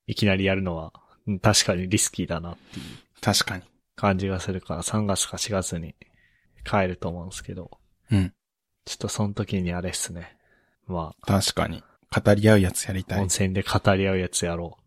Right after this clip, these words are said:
Speaker 1: う。
Speaker 2: やろう。やった。
Speaker 1: どんぐらい帰れんのかわかんないけどね。
Speaker 2: そうだね。まあ、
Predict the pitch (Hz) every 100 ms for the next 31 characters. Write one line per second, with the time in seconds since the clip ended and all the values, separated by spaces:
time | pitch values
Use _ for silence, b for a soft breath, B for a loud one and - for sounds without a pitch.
0 | _ _ _ 98 104 117 113 95 - _
1 | - - 107 98 - _ _ 104 107 127
2 | 127 123 120 120 107 - 85 85 98 87
3 | 82 - 58 - - - - - 180 185
4 | 123 95 95 - - 123 156 156 113 113